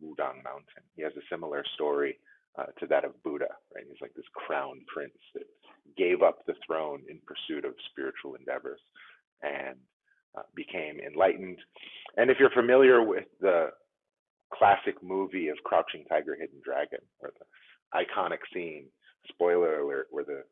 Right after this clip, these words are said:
girl jumps off the mountain, that's actually based on a true story of Xuanwu when he, uh, sheds his physical form and ascends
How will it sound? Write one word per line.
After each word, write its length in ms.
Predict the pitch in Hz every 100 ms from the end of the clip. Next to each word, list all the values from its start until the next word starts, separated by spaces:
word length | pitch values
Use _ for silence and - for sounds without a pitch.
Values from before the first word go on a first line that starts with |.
| -
girl 340 | 82 85 71 71 -
jumps 260 | 76 -
off 140 | 76 69 -
the 120 | 65 - _ _
mountain, 420 | 71 73 - - - _ - - _ -
that's 200 | 107 -
actually 320 | 90 - 82
based 360 | 76 71 - 71
on 100 | 65
a 40 | -
true 120 | 71 67 -
story 340 | 71 69 69
of 80 | - - -
Xuanwu 560 | 73 76 76 76 - - _
when 360 | 69 67 67 65 _
he, 160 | 64 - _ - - - _
uh, 220 | 69 67 - - -
sheds 260 | 95 92 -
his 180 | 95 82 - -
physical 400 | 98 95 82 76 -
form 280 | 78 76 - _ _ _ -
and 140 | 62
ascends 420 | - 80 71 67